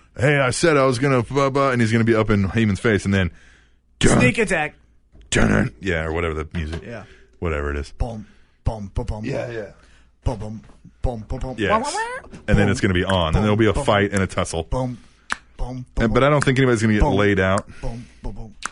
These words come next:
Speaker 2: I hope this happens. For as much as Brock Lesnar has legitimately kicked John Cena's ass from the moment he
Speaker 1: Yeah,
Speaker 2: returned,
Speaker 1: yeah.
Speaker 2: busted his nose, the, <laughs> the Extreme Rules match,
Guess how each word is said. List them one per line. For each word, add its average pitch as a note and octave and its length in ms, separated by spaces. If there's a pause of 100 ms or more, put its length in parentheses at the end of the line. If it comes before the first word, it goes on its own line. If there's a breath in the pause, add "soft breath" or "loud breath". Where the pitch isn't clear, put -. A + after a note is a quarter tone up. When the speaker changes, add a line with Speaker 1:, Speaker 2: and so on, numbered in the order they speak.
(240 loud breath)
Speaker 2:
I D4 280
hope G3 260
this E3+ 200
happens. G2+ 580 (520)
For A#3 160
as F#3 160
much C#4+ 300
as F3 140
Brock F#3+ 380
Lesnar C#3 500
has F3+ 260
legitimately D#3 960 (380 soft breath)
kicked - 400 (100)
John F3+ 380
Cena's F3 400
ass - 460 (500)
from D4+ 480
the B3 100
moment D#4+ 480
he A#2+ 100
Speaker 1:
Yeah, G#2 180
Speaker 2:
returned, A2+ 420
Speaker 1:
yeah. E2+ 320 (100)
Speaker 2:
busted F3 440
his A#2+ 160
nose, A3 500 (320 soft breath)
the, F#3 460 (120)
<laughs> - 120
the B3 100
Extreme D#4 500
Rules A#3 280
match, C#4+ 320